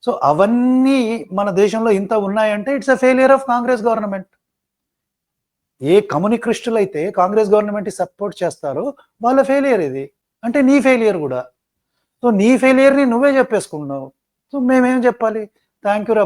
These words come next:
బాబు, మేమే ఫెయిల్ అయ్యామని నువ్వు చెప్పుకున్నావు కాబట్టి thank you" అని చెప్తాం. So, అది ప్రేక్షకులు. So, ఇలాంటి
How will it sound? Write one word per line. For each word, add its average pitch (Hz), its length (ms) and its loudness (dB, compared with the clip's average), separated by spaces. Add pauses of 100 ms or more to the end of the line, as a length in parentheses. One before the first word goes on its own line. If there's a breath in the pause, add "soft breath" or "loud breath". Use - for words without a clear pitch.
(100)
బాబు, 175 220 0 (1120)
మేమే 214 480 2
ఫెయిల్ 208 240 4
అయ్యామని 208 360 0
నువ్వు 202 160 -4
చెప్పుకున్నావు 180 520 -6
కాబట్టి 170 300 -6 (120)
thank 170 240 -4
you" 175 100 -6
అని 208 100 -10
చెప్తాం. 123 300 -14 (640)
So, 160 60 -8 (340)
అది 180 120 -2 (100)
ప్రేక్షకులు. 117 440 -12 (520 soft breath)
So, 254 60 4 (560 loud breath)
ఇలాంటి 262 240 4